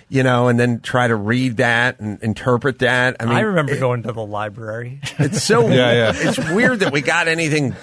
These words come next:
Speaker 1: It's weird how much stuff got done. You know what I mean? Just
Speaker 2: Yeah.
Speaker 1: completely analog.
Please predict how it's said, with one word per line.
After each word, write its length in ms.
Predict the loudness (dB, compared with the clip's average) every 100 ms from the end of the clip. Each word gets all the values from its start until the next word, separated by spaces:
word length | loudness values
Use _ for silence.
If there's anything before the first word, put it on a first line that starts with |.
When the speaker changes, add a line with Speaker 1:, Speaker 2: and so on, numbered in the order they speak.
| -8
Speaker 1:
It's 180 | -4 -2
weird 240 | 0 2
how 220 | 2 0 2
much 220 | 0 0
stuff 280 | 0 0 2
got 280 | 0 0
done. 340 | 0 2 0 -6
You 140 | -8 -2
know 80 |
what 80 | 0
I 60 | 0
mean? 80 | 0
Just 160 | 0
Speaker 2:
Yeah. 140 | 0 0
Speaker 1:
completely 680 | -6 -2 0 0 -2 0
analog. 540 | 2 2 2 0 -4